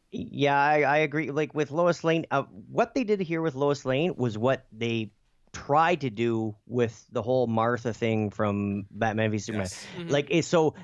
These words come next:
Speaker 1: that's what they wanted. They wanted that human connection to end the fight between these two, except it just, wow, did it miss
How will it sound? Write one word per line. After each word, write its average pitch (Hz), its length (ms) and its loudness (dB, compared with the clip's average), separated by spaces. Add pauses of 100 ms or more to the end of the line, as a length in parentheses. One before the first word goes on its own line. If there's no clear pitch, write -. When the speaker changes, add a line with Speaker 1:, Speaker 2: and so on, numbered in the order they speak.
Speaker 1:
that's 202 260 0
what 240 140 -8
they 185 80 -4
wanted. 156 500 0
They 107 80 -8
wanted 160 300 -2
that 160 200 -2
human 180 380 0
connection 139 680 -4
to - 180 -14
end 147 280 0
the 131 60 0
fight 139 420 -2
between 113 360 -4
these 104 200 -6
two, 107 380 -2
except 110 380 -2
it 107 80 0
just, 113 420 -2
wow, 117 460 0
did 117 160 0
it 135 80 0
miss 120 460 -2